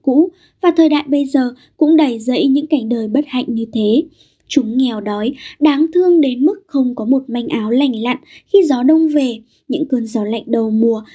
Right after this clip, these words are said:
chúng vẫn mặc bộ quần áo ngày thường được may vá nhiều chỗ, rét đến nỗi môi tím lại, da thịt thâm đi, răng thì đập vào nhau. Hình ảnh ấy phảng phất vào tâm trí người đọc những nỗi buồn,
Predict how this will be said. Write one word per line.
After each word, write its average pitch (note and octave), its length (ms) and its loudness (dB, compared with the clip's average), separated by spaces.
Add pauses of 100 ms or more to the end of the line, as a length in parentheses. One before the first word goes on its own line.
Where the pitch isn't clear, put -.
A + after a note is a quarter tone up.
(160)
chúng D#4 220 2
vẫn F#4+ 180 -8
mặc F#4 200 0
bộ C4+ 180 -2
quần B3 240 -4
áo A3+ 220 -6
ngày C4 360 0
thường B3 240 -2 (240)
được D4+ 140 2
may C#4 300 2
vá A#3 200 -6
nhiều C#4+ 320 2
chỗ, D4+ 300 -2 (280)
rét D4+ 240 2
đến A3 220 -4
nỗi C4+ 240 0 (240)
môi F4+ 240 6
tím C4 220 2
lại, E4 260 2 (220)
da C4 180 0
thịt C4 220 -2 (100)
thâm A#3+ 260 -6
đi, B3 240 2 (240)
răng F4+ 360 4
thì D#4 100 4
đập B3+ 140 -4 (100)
vào A#3 180 -4
nhau. B3+ 360 0 (400)
Hình D4+ 260 4
ảnh C4 220 -4
ấy A3+ 280 -4
phảng A#3+ 240 0 (100)
phất F4 140 0 (140)
vào C4+ 160 0
tâm A#3 160 -2
trí G#3+ 220 -2
người A3+ 280 -2
đọc A3 180 0 (300)
những A#3 280 2
nỗi A#3+ 160 0
buồn, B3+ 320 0